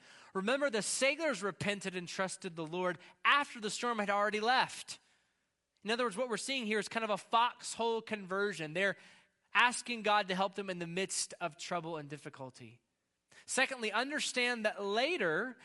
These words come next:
these same Assyrians are gonna be the ones that go right back to their violence, go right back to their aggression, and they actually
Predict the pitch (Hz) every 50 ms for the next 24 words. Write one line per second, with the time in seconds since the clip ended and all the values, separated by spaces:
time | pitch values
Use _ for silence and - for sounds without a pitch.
0 | - - _ 165 196 254 254 - - - 262 269 285 294 302 302 247 214 - -
1 | - 277 277 277 269 254 233 226 202 214 208 196 202 214 214 226 220 202 196 180
2 | 175 202 220 226 220 202 185 220 196 208 220 214 196 180 175 175 196 220 254 285
3 | 269 - 247 240 233 - - 202 180 165 165 156 139 143 139 135 131 127 131 143
4 | 180 - - - - - - _ - - - - _ - 208 214 214 208 202 220
5 | 262 277 247 254 254 254 - - 233 208 220 214 196 196 180 160 170 190 202 202
6 | - - - 151 143 147 151 - - - - 208 202 202 214 233 226 214 220 247
7 | 247 - - - 233 208 175